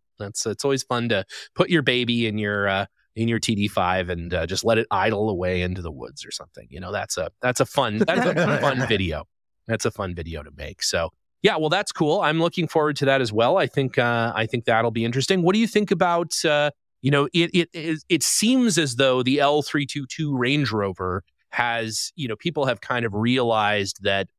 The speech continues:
Speaker 1: you know, that might be the best one that they've ever made. And, uh, people seem to be,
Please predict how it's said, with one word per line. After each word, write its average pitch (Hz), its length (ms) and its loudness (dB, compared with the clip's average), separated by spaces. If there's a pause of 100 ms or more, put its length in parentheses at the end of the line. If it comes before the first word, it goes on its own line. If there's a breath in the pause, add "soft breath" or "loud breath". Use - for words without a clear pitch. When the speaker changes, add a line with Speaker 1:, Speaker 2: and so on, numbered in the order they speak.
(220)
Speaker 1:
you 117 80 -2
know, 107 100 0
that 143 220 2
might 143 260 -4
be 135 180 -6
the 117 140 -4
best 113 340 0
one 110 340 0
that 101 160 -4
they've 101 200 2
ever 98 220 -2
made. 95 440 -4 (300)
And, 104 540 -2
uh, 101 240 2
people 117 260 -6
seem 127 380 -2
to - 120 -2
be, 107 520 0